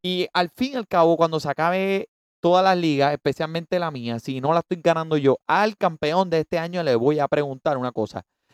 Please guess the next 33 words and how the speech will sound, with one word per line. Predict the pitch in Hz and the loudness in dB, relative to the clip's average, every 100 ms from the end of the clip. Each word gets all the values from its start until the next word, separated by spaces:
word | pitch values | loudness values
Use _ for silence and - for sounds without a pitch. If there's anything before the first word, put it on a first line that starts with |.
| _ | _
Y | 156 | 0
le | 156 | 2
voy, | 143 147 | 4 2
y | 180 | 4
eso | 175 160 | 2 4
va | 165 | 0
a | |
ser, | 143 147 107 - _ _ _ | 2 -2 -2 -10 _ _ _
"Oye, | 139 165 143 90 _ _ _ _ _ | 4 4 2 -6 _ _ _ _ _
¿tú | - 190 113 - _ _ _ | 2 2 0 -8 _ _ _
te | 165 | -4
consideras | 165 143 151 170 202 196 - | -2 -2 -2 0 -2 -4 -8
súper | - - 147 208 220 | -16 -2 0 2 0
inteligente | 208 220 196 226 240 247 233 - _ | -2 -2 -2 -4 -2 -2 -2 -6 _
o | 214 | 0
con | 185 170 147 | 2 -2 -2
mucha | 170 208 - 185 | 0 0 2 0
suerte | - 190 196 - 156 - | 4 2 2 2 0 6
por | 160 156 | 6 8
haber | 147 160 | 6 2
ganado | 165 156 156 147 | -2 0 2 2
este | 147 170 143 | 2 0 -2
año?" | 107 98 - | -2 -8 -8
Y | 160 | -4
tú | 156 | -4
sabes | 160 175 156 | -2 -4 -2
que | - 175 | -2 0
la | 160 | 0
respuesta | 151 - 170 - | -2 0 0 4
debe | 156 156 | 4 4
ser | 151 202 120 _ _ _ _ _ _ _ _ _ _ _ _ _ _ _ _ _ _ | 2 0 0 _ _ _ _ _ _ _ _ _ _ _ _ _ _ _ _ _ _
que | 117 101 95 _ _ _ _ _ | -2 -2 -4 _ _ _ _ _
tiene | 131 131 131 127 | -4 -2 -2 -4